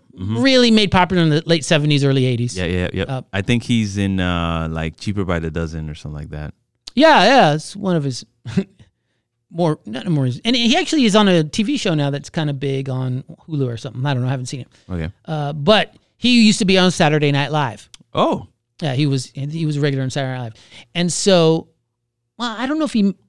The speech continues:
Speaker 2: or if he just guest, maybe just a guest appearance. Um, anyways, he was on S-, Saturday Night Live and he did a skit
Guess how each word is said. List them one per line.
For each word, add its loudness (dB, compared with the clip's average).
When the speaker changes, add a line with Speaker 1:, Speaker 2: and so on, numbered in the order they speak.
Speaker 2:
or -4
if -4
he -2
just -4
guest, -2
maybe 4
just -6
a -4
guest -4
appearance. -16
Um, -6
anyways, 2
he 2
was 2
on 2
S-, -6
Saturday 2
Night -2
Live 2
and 2
he 2
did -2
a -2
skit -4